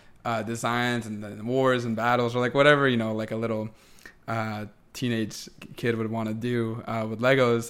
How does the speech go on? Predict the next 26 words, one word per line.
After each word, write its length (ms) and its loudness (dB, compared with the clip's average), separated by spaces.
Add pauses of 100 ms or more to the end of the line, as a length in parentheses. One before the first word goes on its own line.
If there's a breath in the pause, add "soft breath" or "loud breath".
Well, 120 -4
I 160 4
just 240 -6
remember 280 0
thinking 260 -4
about 180 -2
that 60 -6
and 80 -4
I 100 -4
go, 180 0
"Oh, 220 0
like, 140 -6
that 100 -2
was 180 0
such 380 -4
a 60 -4
creative 240 0
time." 180 0
It 80 0
was 100 -4
unlimited 400 4
freedom, 380 0
right? 320 -2 (380 soft breath)
Massive 500 2
basement 320 0
floor, 480 2